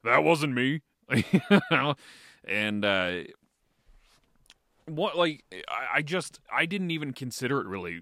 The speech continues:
Like, when I went, was at school, it was not the, really the intended goal, but it was something that I found and enjoyed, and God damn it, I ended up being a teacher. But, uh, it says, "That being said,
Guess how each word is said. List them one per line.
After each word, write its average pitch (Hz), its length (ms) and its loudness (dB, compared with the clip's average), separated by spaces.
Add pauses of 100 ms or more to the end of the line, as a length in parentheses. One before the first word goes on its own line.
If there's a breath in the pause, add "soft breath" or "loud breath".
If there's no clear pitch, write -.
Like, 104 180 -4
when 107 160 -4
I 110 60 -2
went, 113 320 -8 (140)
was 107 180 -10
at 113 160 -4
school, 120 380 -4
it 101 100 -6
was 101 140 -12
not 120 220 -4
the, 101 80 -12
really 107 280 -6
the 98 160 -10
intended 101 600 -12
goal, 110 580 -2 (340 soft breath)
but 101 240 -6
it 92 80 -10
was 98 120 -8
something 101 340 -6
that 90 120 -6
I 87 100 -6
found 95 360 -6
and 92 120 -6
enjoyed, 95 500 -4
and 95 140 -8
God 110 240 0
damn 104 220 -4
it, 92 60 -4
I 90 140 -2
ended 98 200 -6
up 92 100 -10
being 92 160 -10
a - 20 -14
teacher. - 300 -14 (840 soft breath)
But, 110 400 -2
uh, 95 440 0 (440)
it 123 120 -12
says, 123 120 -10
"That 247 200 6
being 269 240 0
said, 185 440 2